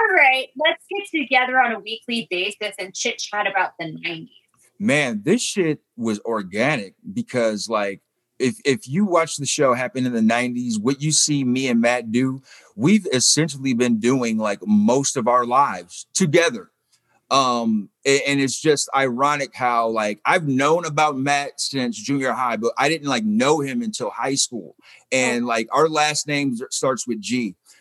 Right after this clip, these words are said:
Speaker 2: So, like, throughout those four years in high school, our lockers were, like, close to each other. And we rode the same bus because, ironically, we lived down the street from each other.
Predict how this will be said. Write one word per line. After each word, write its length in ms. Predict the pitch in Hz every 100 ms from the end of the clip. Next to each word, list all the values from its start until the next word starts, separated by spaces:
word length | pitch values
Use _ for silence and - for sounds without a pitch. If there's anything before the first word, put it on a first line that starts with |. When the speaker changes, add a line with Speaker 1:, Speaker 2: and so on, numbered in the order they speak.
| -
Speaker 2:
So, 380 | - 135 120 113
like, 200 | 123 113
throughout 400 | 135 - 143 170
those 200 | 170 160
four 220 | - 160 139
years 400 | 139 151 131 117
in 60 |
high 240 | 107 143 165
school, 320 | - 123 117
our 140 | 127 139
lockers 680 | 120 139 180 - 113 101 117
were, 120 | 113
like, 300 | 110 113 107 _ _
close 320 | - 120 -
to 140 | - 120
each 180 | 110 117
other. 280 | 98 78 _ _ - -
And 300 | 135 135 120
we 120 | 165
rode 340 | 147 143 180 147
the 80 |
same 340 | 135 160 151 143
bus 320 | 180 190 -
because, 300 | - 123 120
ironically, 760 | 117 123 120 147 165 - 139 127
we 160 | 165
lived 520 | 151 123 160 170 135
down 240 | 123 127 135
the 80 | 131
street 440 | - 170 185 127 _ _
from 160 | - 127
each 160 | 127 131
other. 260 | 110 -